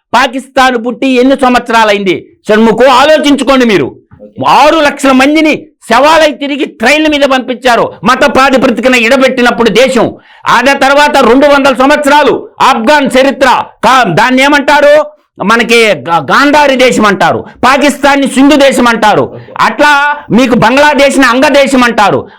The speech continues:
Speaker 1: ఆ విధంగా చూసుకున్నా కూడా భారతదేశము ఈ ఒక మత మార్పిడుల వల్ల, ఈ మతోన్మాదుల వల్ల సర్వనాశనం అయిపోయింది భారతదేశమే. ఈ రోజు వాడున్నాడు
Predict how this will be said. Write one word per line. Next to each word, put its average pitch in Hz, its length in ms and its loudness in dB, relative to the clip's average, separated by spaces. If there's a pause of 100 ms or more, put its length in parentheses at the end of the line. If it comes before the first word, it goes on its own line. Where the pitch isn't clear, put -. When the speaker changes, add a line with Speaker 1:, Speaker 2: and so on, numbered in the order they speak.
Speaker 1:
ఆ 247 220 2
విధంగా 294 380 0 (140)
చూసుకున్నా 277 500 0
కూడా 262 240 2
భారతదేశము 254 1040 2 (460)
ఈ 269 60 2
ఒక 247 200 0
మత 226 320 2
మార్పిడుల 254 540 0
వల్ల, 240 460 2 (240)
ఈ 233 120 2
మతోన్మాదుల 262 840 0
వల్ల 233 440 0 (200)
సర్వనాశనం 277 800 -2
అయిపోయింది 254 380 0
భారతదేశమే. 233 840 -2 (320)
ఈ 254 140 4
రోజు 277 640 2 (380)
వాడున్నాడు 247 680 0